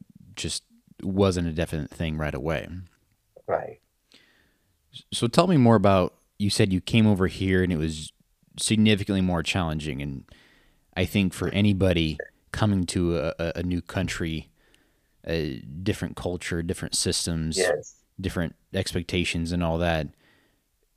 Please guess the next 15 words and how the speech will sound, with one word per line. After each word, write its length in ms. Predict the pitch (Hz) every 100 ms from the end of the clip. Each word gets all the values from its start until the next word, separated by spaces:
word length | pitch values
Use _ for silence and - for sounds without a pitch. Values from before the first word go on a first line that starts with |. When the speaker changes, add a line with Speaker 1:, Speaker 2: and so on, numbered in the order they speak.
| _ -
Speaker 1:
was 360 | 110 113 113 104
it, 220 | 101 95
I 60 |
mean, 120 | 104 98
and 80 |
that, 120 | 110 104
I 80 |
think 200 | - 110
that's 180 | 101 92
very 260 | 92 113 101
normal 300 | 92 90 87
for 180 | - 82
anybody, 440 | 120 107 90 87
but 300 | 85 87 85
what, 280 | 117 110 -